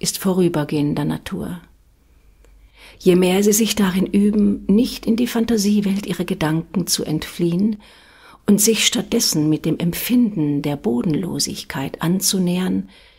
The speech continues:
desto mehr werden sie sich daran gewöhnen, Emotionen einfach nur als Empfindungen wahrzunehmen.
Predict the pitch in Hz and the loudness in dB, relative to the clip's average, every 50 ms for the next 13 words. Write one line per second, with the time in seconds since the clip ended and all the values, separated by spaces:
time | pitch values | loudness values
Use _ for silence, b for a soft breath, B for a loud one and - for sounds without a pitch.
0 | b b b b b b b b b b 220 214 - - - 233 220 214 214 196 | b b b b b b b b b b 0 0 0 2 4 4 4 4 4 4
1 | 165 151 147 147 151 175 175 165 151 147 170 160 156 151 - 160 - - 160 147 | 2 2 0 -2 -4 -4 -2 -2 0 0 0 0 0 0 0 -2 -2 -2 -2 -2
2 | 151 151 160 156 160 147 160 160 165 170 170 170 170 180 180 B B B B B | 0 0 0 0 0 0 0 0 2 2 2 2 2 0 -2 B B B B B
3 | B B B B - 190 190 185 - - - - - 180 165 165 170 175 175 180 | B B B B 2 2 2 2 2 0 0 2 2 2 4 4 2 2 2 0
4 | - - - 160 175 170 - - 175 175 - - - - - - 175 - 160 165 | -2 -2 -2 -2 -2 -2 -4 -6 -6 -6 -8 -10 -12 -8 -4 -2 -2 -2 -2 -2
5 | 175 - - - 190 202 - - - 214 185 170 165 160 147 147 143 139 143 - | -4 -2 -2 0 -2 -2 -2 -4 -4 -2 0 0 0 0 0 -2 -2 -2 -2 -4
6 | 170 160 160 143 156 170 - - - - 151 240 - - 180 175 170 - | -6 -6 -6 -6 -6 -6 -4 -4 -2 -2 -2 -4 -4 -6 -8 -8 -12 -16